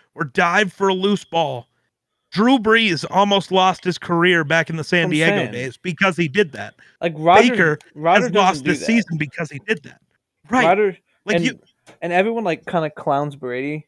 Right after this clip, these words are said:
Speaker 2: for, like, 'cause Br-, 'cause, like, there was this one play against Washington where Brady got picked off,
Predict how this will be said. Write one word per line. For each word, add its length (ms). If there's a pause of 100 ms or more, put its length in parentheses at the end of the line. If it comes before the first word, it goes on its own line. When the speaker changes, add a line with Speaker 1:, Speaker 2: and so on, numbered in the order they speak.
(100)
Speaker 2:
for, 160
like, 480 (640)
'cause 140
Br-, 200
'cause, 200
like, 220
there 100
was 120
this 120
one 220
play 260
against 220
Washington 480
where 180
Brady 300
got 200
picked 240
off, 360